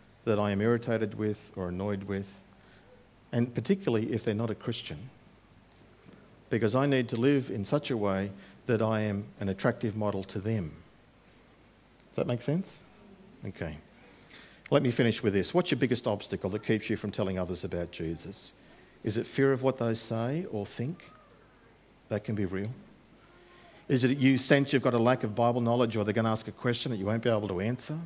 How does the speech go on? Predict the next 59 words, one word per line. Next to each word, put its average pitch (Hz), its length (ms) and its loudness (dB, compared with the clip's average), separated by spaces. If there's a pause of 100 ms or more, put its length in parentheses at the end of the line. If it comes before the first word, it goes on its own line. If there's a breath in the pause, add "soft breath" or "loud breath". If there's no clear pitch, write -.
(140)
Is 104 80 -12
that 92 120 -4
what 113 120 -8
it 117 80 -6
is? 123 280 -6 (920 loud breath)
Or 120 200 8
is 113 120 4
there, 110 320 6 (400)
"No, 135 280 -2
I'd 120 100 0
like 127 200 2
to, 98 120 -2
it's 98 100 -2
just - 220 -4
a 123 80 -6
lack 113 200 0
of 107 80 -4
opportunities. 104 600 -2
I 107 80 -2
don't 113 180 -2
get 113 120 0
a 107 40 0
lot 107 120 2
of 101 60 0
opportunities 104 500 -4
to - 100 -16
do 110 160 -2
this." 95 320 -10 (540 loud breath)
Well, 135 140 4
how 180 120 6
can 175 160 2
those 135 160 4
obstacles 117 640 2
be 120 180 2
overcome? 101 460 0
Very 107 220 0
quickly. 90 420 -8 (720 loud breath)
If 135 180 2
you 185 140 8
fear 151 240 6
what 120 180 2
people 123 240 4
will 110 140 0
say 135 400 2
or 117 100 0
what 110 140 2
they'll 107 120 2
think 110 220 -4
about 98 400 -2
you, 92 180 -8
then 113 200 2
you 143 80 4
need 135 180 4
to 110 100 -4
address 110 360 0
that 95 160 -2
in 90 80 -2
your 90 160 -4
life. 85 420 -8